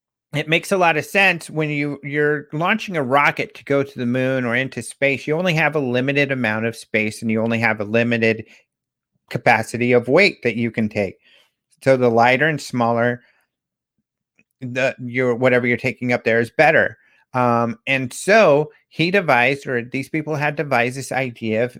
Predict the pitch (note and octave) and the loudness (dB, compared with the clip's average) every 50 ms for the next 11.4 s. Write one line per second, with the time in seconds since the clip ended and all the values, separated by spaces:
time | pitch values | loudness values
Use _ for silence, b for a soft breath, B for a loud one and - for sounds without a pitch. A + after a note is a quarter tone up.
0 | _ - A2+ A#2+ A2 - - B2+ C3 C3 B2 - B2+ B2+ A#2 - - C3+ C3+ D3 | _ -6 -4 -4 -4 -4 -4 -6 -6 -6 -6 -6 -6 -6 -4 -2 0 2 2 2
1 | D#3 D3+ - A#2 A2 A2+ - - A#2 - - - A#2+ A#2+ A#2 - B2+ B2 - - | 0 -2 -2 -2 -2 -2 -2 -6 -8 -8 -4 -2 -2 -2 -2 -4 -10 -10 -8 -4
2 | A2+ A2+ A2+ G#2+ G#2 G#2 - _ - C3+ A#2+ - B2+ B2 B2 A#2+ A2+ G#2+ A2+ A#2 | 0 0 2 0 0 -4 -6 _ -6 -6 -6 -6 -6 -6 -6 -6 -4 -2 0 0
3 | A#2+ A#2+ - - A2 G#2 A2 C3 D#3 D#3 B2+ A#2+ A#2 A#2 A#2 b b b b b | 0 0 -2 -4 -6 -2 0 2 2 2 2 0 -2 -2 -4 b b b b b
4 | b b b - A2+ A2+ A2+ - - D3+ D3 C#3+ - - G3+ A#3 A#3 G3 C3+ A2+ | b b b -4 -2 -2 -2 -2 -2 -2 -2 0 2 2 4 4 4 2 0 0
5 | G2+ G2 - - A2+ G#2+ A2 A2+ A2 G#2 - - A#2 A2 - - B2+ B2+ B2 B2+ | -2 -2 -2 -4 -2 0 2 0 0 0 -2 -6 -6 -4 -2 -2 0 0 0 0
6 | D3 D3+ D#3 D#3 C#3+ A#2+ A2+ G#2 G2+ G#2+ - A#2+ B2 - - C3+ A#2 A2+ G#2+ - | 0 0 0 0 0 2 2 2 2 0 0 -2 -2 -2 -4 -8 -8 -8 -6 -6
7 | A#2 A2 G#2+ G#2 - - - - - A2 G2+ G2 G2+ G#2+ A2+ A2 A2+ G#2+ - B2 | -6 -4 -6 -6 -8 -12 -20 -10 -6 -4 -4 -4 -2 -2 -2 -2 -2 -4 -4 -4
8 | B2 B2 A2+ A2 A2+ A#2+ C#3 D#3 D#3+ B2+ - G2+ F#2 G2+ - b b b b b | -4 -4 -2 -2 0 0 2 0 0 -2 -4 -6 -8 -8 -10 b b b b b
9 | b b B2 B2 A2 - - - - - D3 G3 A#3+ A3+ E3 - G#2+ G#2 G#2 - | b b -8 -8 -6 -8 -10 -6 -2 0 2 2 2 2 0 -2 -4 -4 -4 -6
10 | G2+ - - _ - G2 F#2+ F#2 G2 G2+ A2+ A#2+ B2+ C3 C3+ C#3+ C#3+ D#3 E3 E3 | -8 -10 -12 _ -12 -10 -8 -4 -2 2 2 4 4 4 4 2 2 2 0 -2
11 | D#3 F#3+ G#3+ A#3 G3+ A#2 - - | 0 0 0 0 0 0 -2 -6